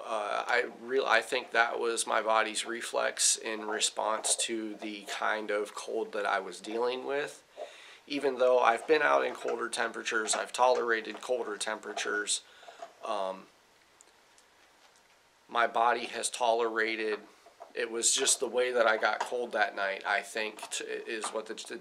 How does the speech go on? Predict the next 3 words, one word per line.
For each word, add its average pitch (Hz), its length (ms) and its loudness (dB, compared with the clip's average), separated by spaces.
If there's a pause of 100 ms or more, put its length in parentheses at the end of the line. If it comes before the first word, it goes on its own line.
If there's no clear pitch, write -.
difference 110 460 -8
was. - 400 -6 (1500)
So, 107 600 0